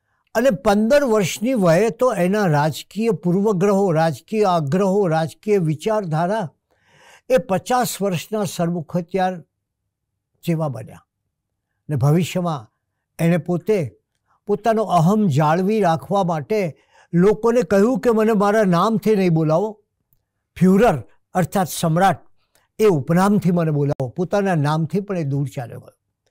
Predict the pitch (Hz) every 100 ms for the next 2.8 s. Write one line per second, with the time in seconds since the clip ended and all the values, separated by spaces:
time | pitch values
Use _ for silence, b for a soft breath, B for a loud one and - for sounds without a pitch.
0 | _ _ - 285 247 208 165 156 135 139
1 | 127 143 113 95 _ _ _ _ - 170
2 | 147 143 175 123 143 165 165